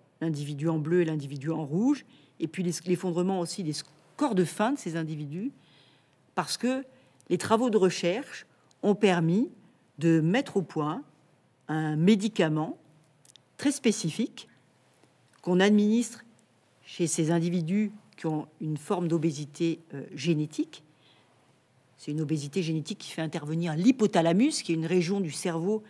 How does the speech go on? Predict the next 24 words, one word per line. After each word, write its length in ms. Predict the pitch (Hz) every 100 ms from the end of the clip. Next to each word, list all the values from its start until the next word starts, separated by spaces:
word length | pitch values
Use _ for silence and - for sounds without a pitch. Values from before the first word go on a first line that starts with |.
| - -
qui 120 | 170
est 40 |
impliquée 400 | 160 151 165 220
dans 80 | 175
la 100 | 160
régulation 580 | 156 190 196 165 - 196
de 60 |
la 80 | 151
prise 240 | - 190 170
alimentaire. 760 | 156 151 147 147 175 285 - _ _ - _ _
Et 100 | 165
vous 120 | 160
voyez 260 | 156 170 254
que, 200 | 196 156 - _ _ _ _
avec 280 | 175 226 254
ce 140 | -
médicament, 640 | 185 185 160 175 156 175 359 - _ _ _ _ _ _ _ _ _ -
eh 80 | 147
bien, 300 | 180 185 - -
on 120 | 165
a 160 | 160 -
un 140 | 160 156
effet 340 | 156 - 226
spectaculaire. 920 | - - - 202 - 180 151 - -